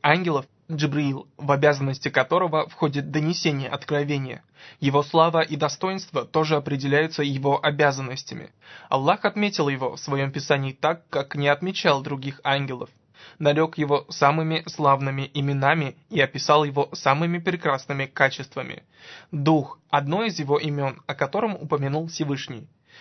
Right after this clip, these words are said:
Верный дух — Джибриил, сошел с ним, с Кораном, сура Аш-Шуара,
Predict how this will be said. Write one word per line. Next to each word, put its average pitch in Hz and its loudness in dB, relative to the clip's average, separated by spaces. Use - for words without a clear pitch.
Верный 139 2
дух — 156 0
Джибриил, 139 0
сошел 185 0
с - -14
ним, 147 -2
с - -16
Кораном, 139 0
сура 135 2
Аш-Шуара, 135 0